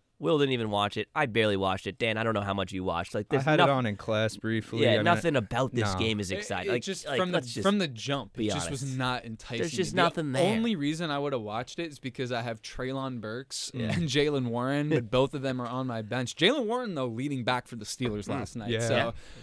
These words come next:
Speaker 3: maybe
Speaker 2: So
Speaker 3: a
Speaker 2: it
Speaker 3: bad
Speaker 2: could be a
Speaker 3: bench on me,
Speaker 2: situation
Speaker 3: but
Speaker 2: like
Speaker 1: Yeah.
Speaker 2: a Pollard Zeke thing where you see Warren kinda
Speaker 1: Yeah.
Speaker 2: over time take Najee's role. We don't know.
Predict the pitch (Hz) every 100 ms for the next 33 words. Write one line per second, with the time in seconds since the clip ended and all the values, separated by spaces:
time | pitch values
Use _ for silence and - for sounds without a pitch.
0 | - 208 202 170 135 156 156 156 160 160
1 | 135 123 165 120 - 120 127 113 - 131
2 | 123 123 117 113 127 131 113 104 104 107
3 | 107 - 113 107 107 104 104 117 104 104
4 | 98 101 107 113 120 113 131 135 123 113
5 | 113 107 107 104 101 107 117 98 98 107
6 | 107 113 92